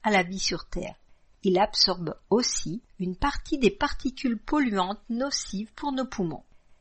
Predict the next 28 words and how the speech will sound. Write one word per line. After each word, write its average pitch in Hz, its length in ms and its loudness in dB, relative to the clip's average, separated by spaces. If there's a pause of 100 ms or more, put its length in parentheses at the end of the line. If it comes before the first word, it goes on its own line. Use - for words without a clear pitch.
(540)
L'arbre 302 560 8
protège 311 720 2
de - 80 4
la 214 160 8
chaleur. 196 640 2 (560)
L'été, 311 580 4 (160)
les 185 160 4
bâtiments 311 520 4
et 320 40 2
les 220 140 2
sols - 380 4
concentrent 240 600 2
la 208 140 6
chaleur. 180 580 -2 (140)
L'arbre 262 580 4 (380)
permet 220 380 2
d'en 175 200 -2
absorber 220 540 2
une 202 180 -2
partie - 680 0 (100)
et 202 80 4
produit 202 420 -2
de 214 80 4
l'ombre. 185 520 0 (240)
Comme 285 200 2
nous, 269 280 0 (260)
l'arbre 247 560 4 (120)
transpire. 185 840 -6